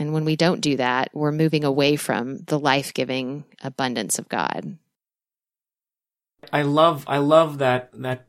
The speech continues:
Speaker 2: that picture you're drawing us into of, of reclaiming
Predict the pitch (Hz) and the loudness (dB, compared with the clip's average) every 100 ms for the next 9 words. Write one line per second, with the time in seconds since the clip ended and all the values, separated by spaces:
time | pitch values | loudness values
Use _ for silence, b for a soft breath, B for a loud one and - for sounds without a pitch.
0 | _ 147 127 - _ _ _ - 165 - | _ -8 -8 -8 _ _ _ -6 -6 -2
1 | 147 127 123 120 131 127 135 123 120 131 | 0 2 2 2 2 2 2 -2 -2 -4
2 | 135 127 127 117 113 117 117 113 - - | -4 -2 -2 -2 -2 -2 -4 -6 -12 -14
3 | 123 113 123 139 147 143 147 131 131 131 | -12 -6 -4 0 -2 -2 -2 -2 -2 0
4 | 123 120 | 0 -2